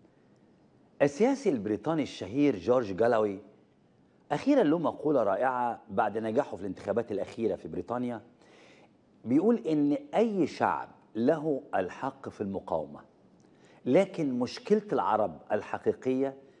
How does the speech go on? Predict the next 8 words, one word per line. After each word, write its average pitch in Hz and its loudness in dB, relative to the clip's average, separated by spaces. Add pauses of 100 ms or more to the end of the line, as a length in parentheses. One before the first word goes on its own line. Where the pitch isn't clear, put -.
(240)
إنهم 185 0
ما 156 2
عملوش 135 -2
لوبي 127 0
مؤثر 135 -4 (680)
متحد 110 -8
عشان 117 -4
يحصلوا 110 -4